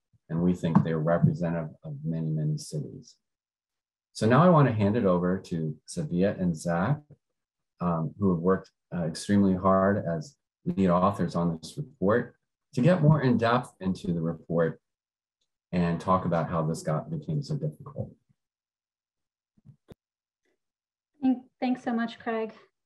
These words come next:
Speaker 2: Um, Narmada, if you don't mind just pulling up our slides.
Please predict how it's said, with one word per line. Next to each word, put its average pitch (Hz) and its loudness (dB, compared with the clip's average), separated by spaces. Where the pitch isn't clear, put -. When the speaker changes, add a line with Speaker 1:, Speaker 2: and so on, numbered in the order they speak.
Speaker 2:
Um, 233 -8
Narmada, 240 -2
if 233 -4
you 254 -2
don't 254 -2
mind 233 -4
just 226 -10
pulling 233 -6
up 220 -8
our 220 -6
slides. 226 -6